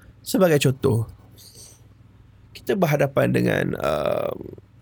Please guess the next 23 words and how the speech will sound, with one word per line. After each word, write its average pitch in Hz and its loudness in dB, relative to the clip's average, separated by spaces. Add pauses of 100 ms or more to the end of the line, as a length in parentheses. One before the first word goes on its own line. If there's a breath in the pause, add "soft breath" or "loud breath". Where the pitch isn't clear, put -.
(260)
masyarakat 110 0
yang 156 0
memang 226 2
secara 156 0
hakikinya 143 0
mereka 135 0
ini 170 0
bersifat 135 0
gasar. 120 0 (640 loud breath)
Uh, - -4
dalam 92 0
erti 101 -4
kata 120 2
lain, 135 2
uh, 101 4
hidup 131 2
mereka 175 2
biasanya, 151 2 (400 loud breath)
uh, - -2 (1800)
uh, 104 4 (100)
penuh 165 4
dengan, 131 4
um, 117 2